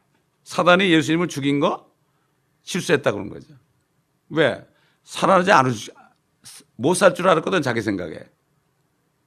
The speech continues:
똑같습니다, 여러분. 오늘날 사람들이 예수를 왜 안 믿습니까? 죽은 사람이 부활하는 걸 안 믿어주는 거예요.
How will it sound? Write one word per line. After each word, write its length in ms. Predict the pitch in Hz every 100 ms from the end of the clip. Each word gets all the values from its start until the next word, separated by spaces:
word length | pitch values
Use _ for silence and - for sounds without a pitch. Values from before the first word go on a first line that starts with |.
| _ _ _ _ _ _ _ _
똑같습니다, 500 | - 170 165 190 208
여러분. 420 | 151 113 147 294 - -
오늘날 500 | 147 180 202 220 285
사람들이 440 | - 175 180 196
예수를 240 | 156 156 143
왜 80 | 131
안 120 | 131
믿습니까? 560 | 113 110 101 - 170 - _ _ _ _ _ _ _ _ _ _
죽은 360 | - 165 185 196
사람이 540 | 190 180 165 156 - - _ _ _ _
부활하는 340 | 135 156 151
걸 100 | 160
안 120 | - 98
믿어주는 340 | 95 90 87
거예요. 260 | 90 90